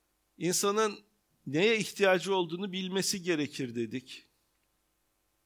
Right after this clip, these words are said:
"E, insan yalnız ekmekle yaşamaz," demişti Mesih. Çünkü yersen gene acıkacaksın,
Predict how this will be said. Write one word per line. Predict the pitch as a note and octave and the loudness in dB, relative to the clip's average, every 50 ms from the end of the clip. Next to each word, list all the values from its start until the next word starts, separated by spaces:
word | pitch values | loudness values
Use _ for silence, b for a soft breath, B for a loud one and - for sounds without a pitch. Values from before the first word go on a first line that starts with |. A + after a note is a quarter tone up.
| _ _ _ _ _ _ _ _ _ _ _ _ _ _ _ _ - | _ _ _ _ _ _ _ _ _ _ _ _ _ _ _ _ -10
"E, | A#2+ A#2+ C3+ | -6 -4 -4
insan | C#3+ D3+ D#3 D3+ - - E3+ E3 | -4 -4 -4 -4 -2 -2 -2 -2
yalnız | E3 D#3 D#3+ D#3+ D#3+ E3 E3+ D#3+ E3+ | -2 0 0 0 0 0 -4 -4 -4
ekmekle | E3 D#3 - - E3+ D3 - - F3 | -4 -6 -6 -10 -10 -10 -8 -4 -2
yaşamaz," | F3 E3+ E3 - - F3+ F3 F3+ F#3 F#3 F3+ D#3 D3 | -2 0 0 0 -2 -2 -2 -2 -2 -2 -2 -4 -4
demişti | C#3 A#2+ A2 G2+ - - - A#2 | -6 -4 -6 -8 -10 -12 -12 -10
Mesih. | A2 A2 G#2 - - - A2+ A2 - _ _ _ _ _ _ _ _ _ _ | -10 -8 -8 -8 -10 -12 -14 -16 -20 _ _ _ _ _ _ _ _ _ _
Çünkü | - - A2 G#2 - C#3 C3+ - - _ _ _ _ _ _ _ _ _ _ _ _ _ _ _ _ _ _ _ _ _ _ _ _ _ _ _ _ _ _ _ _ _ _ _ _ _ _ _ _ _ _ - | -10 -10 -10 -10 -10 -10 -12 -12 -14 _ _ _ _ _ _ _ _ _ _ _ _ _ _ _ _ _ _ _ _ _ _ _ _ _ _ _ _ _ _ _ _ _ _ _ _ _ _ _ _ _ _ 0
yersen | C#3+ C#3+ C3 - - C3+ C#3 C#3+ | 0 2 2 0 -2 -6 -6 -4
gene | C#3 D3+ D3+ D3+ D3+ | -4 -2 -2 -2 -2
acıkacaksın, | C#3+ C3+ B2 G#2+ G#2+ - - - - G#2+ F#2 - - - B2+ B2+ B2+ | -2 -2 -2 -4 -8 -12 -14 -10 -10 -10 -8 -6 -8 -8 -8 -10 -12